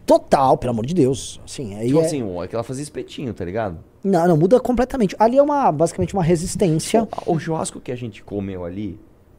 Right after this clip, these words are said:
Speaker 2: é churrasqueira a gás.
Speaker 1: É, que deixa um gosto ruim.
Speaker 2: Ruim?
Speaker 1: É. Mas
Speaker 2: Não, eu
Speaker 1: assim,
Speaker 2: sei
Speaker 1: a
Speaker 2: que,
Speaker 1: gente
Speaker 2: assim, eu
Speaker 1: come
Speaker 2: sei que tem os defumados, tem aquelas madeiras
Speaker 1: Sim.
Speaker 2: aromáticas. Eu não, cara, eu
Speaker 1: Não.
Speaker 2: não sinto esses gostos, não.
Speaker 1: Sim,
Speaker 2: Meto
Speaker 1: é,
Speaker 2: pra dentro
Speaker 1: lance,
Speaker 2: a proteína
Speaker 1: aí
Speaker 2: e já
Speaker 1: você,
Speaker 2: era.
Speaker 1: aí você tem que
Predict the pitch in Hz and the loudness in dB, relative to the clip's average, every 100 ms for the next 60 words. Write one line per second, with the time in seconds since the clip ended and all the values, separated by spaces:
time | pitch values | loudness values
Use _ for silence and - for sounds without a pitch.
0 | _ 95 - 101 - 123 131 127 104 120 | _ -12 -8 -8 -4 -2 -2 -2 -4 -6
1 | - - 147 120 - 127 117 151 165 151 | -12 2 4 4 2 0 2 2 2 0
2 | - 160 143 107 - - _ - 123 180 | 0 0 0 0 -6 -20 _ -12 -6 -4
3 | 320 208 - 127 80 - - - - - | -4 -6 -6 -8 -8 -18 -20 -20 -20 -20
4 | - - - - - - - - 359 427 | -20 -20 -20 -20 -20 -20 -20 0 4 6
5 | 440 440 277 185 - 170 220 160 - 190 | 6 6 6 6 4 2 2 0 -6 -6
6 | 151 156 147 110 92 101 135 113 95 98 | -4 -6 -6 -6 -4 -4 -4 -6 -10 -8
7 | 98 107 113 107 87 104 127 98 85 95 | -6 -6 -6 -6 -4 -2 0 -2 -4 -6
8 | 101 95 95 110 113 107 101 - - - | -4 -2 -2 -4 -6 -10 -12 -14 -16 -20
9 | - - - - - 120 107 90 - _ | -14 -12 -10 -10 -8 -2 -2 -2 -12 _
10 | - - - - _ _ 180 175 170 139 | -20 -20 -20 -20 _ _ 0 6 6 6
11 | 254 - 123 120 104 110 107 107 95 269 | 2 -2 -6 -8 -4 -4 -2 0 2 2
12 | - 294 294 302 294 285 - 254 254 254 | 2 4 4 6 6 4 4 4 6 6
13 | 262 185 247 208 262 254 247 240 190 - | 4 4 4 4 6 6 4 4 0 0
14 | 202 190 | -2 -4